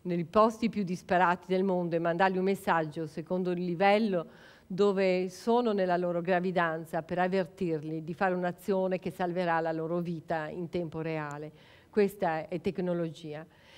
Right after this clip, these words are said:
E se con questi quindici minuti ho convinto uno o due ragazze sedute fra di voi a fare medicina, credo che questo è stato il mio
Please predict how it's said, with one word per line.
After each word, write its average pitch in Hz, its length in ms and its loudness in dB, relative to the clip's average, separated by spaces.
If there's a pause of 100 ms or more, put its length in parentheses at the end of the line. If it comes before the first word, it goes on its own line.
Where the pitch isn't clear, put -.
(220)
E 196 180 2
se 220 440 6
con 202 640 0
questi 233 720 2
quindici 226 440 4
minuti 196 640 2
ho 170 140 0
convinto 190 840 2
uno 247 320 4
o 190 140 6
due 220 280 4
ragazze 170 920 2
sedute 175 920 -2
fra 180 160 0
di 180 140 2
voi 160 380 0 (240)
a 180 100 0
fare 175 240 2
medicina, 175 760 0
credo 175 360 -2
che 170 160 -12
questo 175 380 -2
è 165 40 0
stato 156 380 -4
il 160 60 -4
mio 151 360 -4